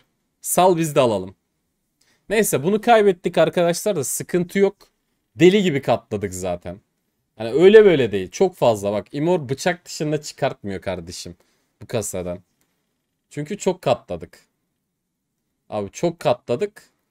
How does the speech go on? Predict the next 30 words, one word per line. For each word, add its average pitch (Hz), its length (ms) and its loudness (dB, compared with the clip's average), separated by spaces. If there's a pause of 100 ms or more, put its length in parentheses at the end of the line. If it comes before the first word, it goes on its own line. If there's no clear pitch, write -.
(140)
Bak. - 280 -18 (1300)
Sekiz - 440 -10
yüz 175 160 -6
altı 170 320 -2
dolarız 107 340 -2
aslında. 107 480 -6
Bin 151 100 -4
iki 165 260 -6
yüz 160 160 -6
dolar 139 260 0
fark - 360 -2
var. 139 120 -4 (680)
Bir - 40 -16
tane 151 220 2
gold 143 320 0
arabesk 135 420 -2
ama 143 200 -4
baksana 151 440 -2
bıçak. - 440 -2 (320)
Full 226 240 0
bıçak. 156 440 0 (880)
Bıçak 208 360 2
dışında 196 320 2
item 180 320 2
yok. 131 240 -2 (1800)
Bayağı 185 240 6
güzel 151 380 2
ya. 104 220 -4 (800)
Şimdi 208 320 -2
arkadaşlar. 135 640 -2